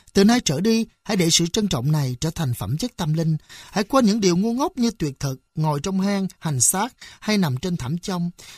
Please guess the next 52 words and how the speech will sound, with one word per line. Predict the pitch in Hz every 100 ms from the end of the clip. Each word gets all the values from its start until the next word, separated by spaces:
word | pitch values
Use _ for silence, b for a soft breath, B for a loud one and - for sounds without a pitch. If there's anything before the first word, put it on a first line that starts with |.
| B
Hãy | 185
ca | 208 254
ngợi | 233 156
người | 175 175
đã | 160 196
trồng | 202 160
những | 156 190
bông | 214
hoa | 190 220 214 214 190
xinh | - 233 214
đẹp. | 165 113 - - B B
Nhờ | 190 185
đó | 175 185 294 175
mà | 156
thế | 135
giới | 202 196 233
thêm | 247 196
tươi | 220 202
thắm, | 175 185 302 - B B
và | -
bạn | 185 165 170
sẽ | 220
tìm | 214 170
thấy | 147 214
ý | 294
nghĩa | 294 202 143 190 285 _
của | -
cuộc | 175 135 -
sống. | - 170 226 - B B B
Ý | 285
nghĩa | 247
này | 226 175
đến | 190 269
từ | 190
sự | - 147
sáng | - 254 302
tạo, | 139 123 135
vì | 170
vậy | 160 156
tôn | 226 214
giáo | 196 220
cần | 294 160
thấm | - 247
đượm | 208 131
tính | 147 262
thơ | 247 196 -
ca | 202 196
và | 165
nghệ | 123
thuật | 131 123 -
hơn | 185 180
nữa. | 123 104